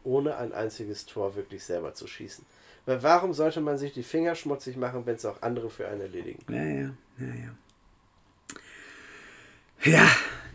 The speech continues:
Speaker 2: die Finger schmutzig gemacht. Sollen wir da noch drüber reden? <laughs> Ich hab mir auch die Finger schmutzig gemacht, kann man mal erzählen. Äh, ich hatte unser großes Podcast-Idol, haben wir ja schon ein paar Mal angekündigt, Olli Hüsing,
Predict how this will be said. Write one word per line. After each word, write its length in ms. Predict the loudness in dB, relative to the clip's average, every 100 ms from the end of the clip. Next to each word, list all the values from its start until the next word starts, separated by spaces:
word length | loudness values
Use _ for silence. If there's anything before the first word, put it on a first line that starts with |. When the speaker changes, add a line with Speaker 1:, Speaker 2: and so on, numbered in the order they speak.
| -20 -14
Speaker 2:
die 80 | -8
Finger 280 | 0 2 2
schmutzig 500 | -2 -6 -6 -10 -8
gemacht. 360 | -8 -8 -10 -6
Sollen 160 | -4
wir 60 | -2
da 100 | -4
noch 140 | -6
drüber 240 | -6 -8 -6
reden? 220 | -8 -10 -18 _ _ _ _ _ _ _ _ _ _ _ _ _ -2
<laughs> 440 | 2 2 0 -8 -2
Ich 220 | -2 0
hab 80 | 0
mir 160 | 0 0
auch 60 |
die 120 | -4 -2
Finger 260 | -2 -2
schmutzig 380 | -6 -10 -10 -10
gemacht, 320 | -6 -6 -4
kann 140 | -2 0
man 100 | 0
mal 100 | -2
erzählen. 480 | -4 -2 -2 -2 -4 -12 -14 -12 -6 0
Äh, 180 | 2
ich 140 | 2 4
hatte 260 | 6 6 4 -12 -20 -20 -20 -20 -20 -2 8
unser 400 | 10 10 4 0
großes 540 | 2 2 2 0 -10
Podcast-Idol, 1160 | -4 -4 -4 -4 -4 -4 -8 -4 2 6 6 4
haben 120 | -2
wir 80 | -4
ja 60 |
schon 160 | -4 -6
ein 40 |
paar 120 | -4
Mal 160 | -2 0
angekündigt, 540 | -2 -2 -2 -2 -2 -10 -20 -4 6
Olli 280 | 8 8
Hüsing, 500 | 8 4 4 0 -2